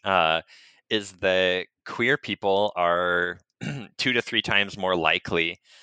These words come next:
to be incarcerated than non, um, queer people, non-L G B T Q people. Um, but we don't really know much about why.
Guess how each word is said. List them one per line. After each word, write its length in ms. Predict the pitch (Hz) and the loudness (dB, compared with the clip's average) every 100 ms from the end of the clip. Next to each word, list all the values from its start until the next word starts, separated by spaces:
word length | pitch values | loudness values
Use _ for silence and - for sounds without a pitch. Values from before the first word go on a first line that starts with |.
| - _ - | -20 _ -8
to 240 | 107 87 | -8 -6
be 400 | - 90 85 85 90 | 0 2 4 2 -2
incarcerated 760 | 98 143 165 92 80 78 78 76 | -2 -2 0 0 0 0 -4 -2
than 380 | 85 80 78 78 | 0 0 -2 -10
non, 640 | 87 85 80 78 78 80 82 98 - | -2 0 2 2 0 -2 -6 -12 -6
um, 360 | 85 80 76 76 _ | 0 2 0 -4 _
queer 280 | - 85 80 | -8 -4 -4
people, 500 | - 82 - 69 64 _ | -6 -14 -12 -12 -14 _
non-L 360 | 85 82 80 87 | -2 -2 0 -4
G 140 | 78 | -4
B 80 | 80 | -8
T 200 | - 82 | -8 -10
Q 280 | - 90 82 | -6 -6 -6
people. 500 | - 76 76 69 - _ - - - - | -10 -12 -10 -10 -12 _ -20 -20 -20 -8
Um, 540 | 98 92 82 78 80 87 _ _ _ 120 | -2 2 2 0 -6 -20 _ _ _ 0
but 80 | |
we 100 | 135 | 2
don't 180 | 135 190 | 2 0
really 200 | 175 180 | 0 0
know 160 | 170 170 | 0 2
much 240 | 175 - | 0 0
about 260 | 156 160 90 | 0 0 0
why. 480 | 95 139 76 69 | 2 2 -2 -10